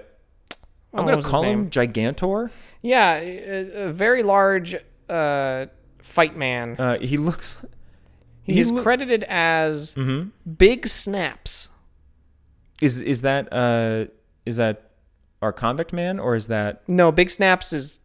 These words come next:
Speaker 2: is, is Smash Man?
Speaker 1: Yeah.
Speaker 2: Okay. Uh, Big Snaps looks like a professional,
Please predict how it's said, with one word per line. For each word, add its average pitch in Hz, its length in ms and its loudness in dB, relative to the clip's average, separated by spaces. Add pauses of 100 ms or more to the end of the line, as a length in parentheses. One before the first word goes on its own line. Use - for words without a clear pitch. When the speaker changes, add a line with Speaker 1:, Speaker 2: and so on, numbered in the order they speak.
(400)
Speaker 2:
is, 104 240 -4
is 101 200 -4
Smash 101 380 -4
Man? - 260 -14 (240)
Speaker 1:
Yeah. 127 220 -2 (340)
Speaker 2:
Okay. - 260 -8 (640)
Uh, 107 140 -2
Big 165 240 0
Snaps - 500 -4 (340)
looks 165 320 -2
like 165 280 -4 (960)
a 131 80 0
professional, 147 600 -2